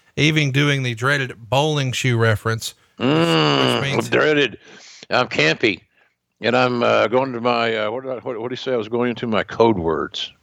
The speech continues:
Speaker 1: Well, he
Speaker 2: Okay.
Speaker 1: said, uh, "Whenever you break out the bowling shoe, it means
Speaker 2: Yeah.
Speaker 1: you know that the match or the segment is in the toilet."
Speaker 2: Yeah, yeah, and kinda ugly. It was. It was ugly, and the saving grace of that match was Trish Stratus.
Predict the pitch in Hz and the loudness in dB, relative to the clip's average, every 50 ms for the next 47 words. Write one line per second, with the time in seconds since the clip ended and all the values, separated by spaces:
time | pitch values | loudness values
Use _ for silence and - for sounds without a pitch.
0 | _ _ - 156 151 143 131 151 156 - - 160 147 139 135 131 131 123 120 120 | _ _ -2 -2 -2 0 0 -2 -4 -4 -2 -2 -2 -2 0 0 -2 0 0 -2
1 | 117 107 - - - 135 139 143 160 147 135 135 143 143 135 104 104 135 135 135 | -2 -4 -8 -10 -8 -4 -2 -2 0 -2 -2 -4 -4 -4 -6 -8 -6 -2 -2 -2
2 | 127 - 139 131 - - 107 113 123 131 139 139 135 123 - - 143 139 143 139 | 0 -2 -4 -4 -4 -6 -4 -2 -2 -2 -2 -4 -4 -6 -4 -4 -2 -2 -2 -4
3 | - _ _ _ _ - 110 98 120 127 127 117 104 190 180 - 135 127 123 127 | -6 _ _ _ _ -10 -10 -8 -6 -6 -4 0 2 2 2 2 0 -4 -6 -6
4 | 123 117 110 92 104 107 104 113 123 127 131 127 120 - - 120 120 113 113 - | -6 -8 -10 -10 -10 -10 -6 -2 0 0 2 0 0 -2 -4 -4 -4 -2 -4 -2
5 | - 123 117 110 110 110 85 104 107 110 110 104 104 - - 107 92 87 78 71 | -2 -2 -2 -2 -4 -4 -4 -4 -2 -2 -2 -2 -4 -6 -6 -6 -6 -8 -10 -12
6 | - _ _ _ _ _ _ _ _ _ - 113 113 113 110 - - _ _ _ | -18 _ _ _ _ _ _ _ _ _ -2 2 2 2 2 2 -2 _ _ _
7 | - 98 98 104 - - - 95 90 92 92 - - 120 107 90 85 82 87 - | -6 -4 -4 -4 -6 -8 -14 -16 -16 -12 -6 -4 0 0 2 2 2 0 -2 -6
8 | - - - - - _ _ - _ _ _ _ _ - - 127 113 90 87 85 | -6 -14 -20 -20 -20 _ _ -20 _ _ _ _ _ -4 -2 0 2 4 2 2
9 | 87 - - _ _ _ _ _ _ _ _ _ _ - 120 120 110 104 95 90 | 0 -2 -10 _ _ _ _ _ _ _ _ _ _ 0 2 2 4 2 4 4
10 | 95 90 90 95 90 92 95 92 90 87 - _ _ _ - - - - _ _ | 4 4 4 4 4 4 4 4 2 -2 -8 _ _ _ -20 -20 -20 -20 _ _
11 | - - - - 135 139 - - 180 202 202 202 196 180 143 165 170 202 220 - | -18 -14 -6 -2 0 2 2 2 2 2 2 2 0 0 2 2 2 2 0 -2
12 | - 151 147 139 123 127 131 127 139 165 165 - 135 113 - - 156 170 - - | 0 0 0 0 0 0 0 0 0 -2 -4 -6 -10 -10 -4 -4 -4 -4 -2 -2
13 | - 160 180 226 220 139 - - - | 0 2 2 2 0 -2 -8 -8 -12